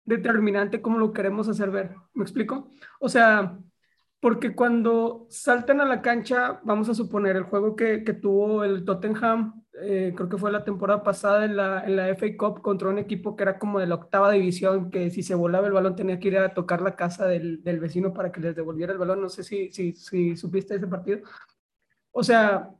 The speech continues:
eh, obviamente, pues había una diferencia abismal en, en todo, ¿no? Pero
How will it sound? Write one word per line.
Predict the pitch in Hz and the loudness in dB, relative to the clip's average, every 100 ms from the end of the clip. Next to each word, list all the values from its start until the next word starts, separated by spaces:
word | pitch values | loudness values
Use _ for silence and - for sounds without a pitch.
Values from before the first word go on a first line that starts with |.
| _ _ _ _ | _ _ _ _
eh, | 254 226 220 - | 4 6 4 4
obviamente, | 220 269 247 240 254 269 285 - _ _ | 6 6 6 4 4 4 2 -8 _ _
pues | 208 185 - - | -4 -4 -6 0
había | 175 180 | 4 6
una | 190 202 | 6 6
diferencia | 220 220 185 180 185 202 | 4 2 2 2 2 0
abismal | 214 180 180 180 175 175 185 180 | 0 2 0 0 0 0 -2 -4
en, | 190 170 156 156 - _ | -2 0 -2 -6 -14 _
en | 147 143 143 | -6 -6 0
todo, | 180 165 135 - - | 2 2 0 -8 -6
¿no? | 190 196 - - _ _ | -2 -2 -4 -14 _ _
Pero | - 214 226 262 - | 4 6 6 2 -6